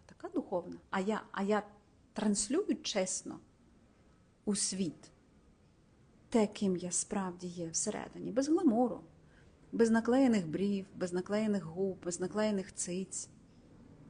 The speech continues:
І як так сталося, що я така королева, богиня, а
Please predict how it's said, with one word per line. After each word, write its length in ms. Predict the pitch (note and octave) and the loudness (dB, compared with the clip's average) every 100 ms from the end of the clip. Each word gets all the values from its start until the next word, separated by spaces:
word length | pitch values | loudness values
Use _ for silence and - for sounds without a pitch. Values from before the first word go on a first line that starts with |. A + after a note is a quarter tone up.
| - - - - - - | -20 -20 -20 -20 -20 -2
І 100 | G#3+ | 6
як 200 | A3+ D4 | 8 8
так 200 | D4+ C#4 | 6 0
сталося, 540 | - - B3+ F3+ F3+ G3 | 2 6 6 4 -4 -4
що 200 | - G#3+ | -2 0
я 200 | G#3 F#3+ | 2 0
така 240 | F3 F#3 | -2 -6
королева, 800 | - A3+ G3+ F#3 A3 G#4 D4 D3+ - - - - - | -2 2 4 4 4 2 -2 -6 -10 -20 -20 -20 -4
богиня, 600 | - G#3 F#3+ G3 F3+ D#3+ - - - - - - - - - - - - - - - - | 2 2 4 2 0 -4 -10 -20 -20 -20 -20 -20 -20 -20 -20 -20 -20 -20 -20 -20 -20 -18
а 60 | - | -16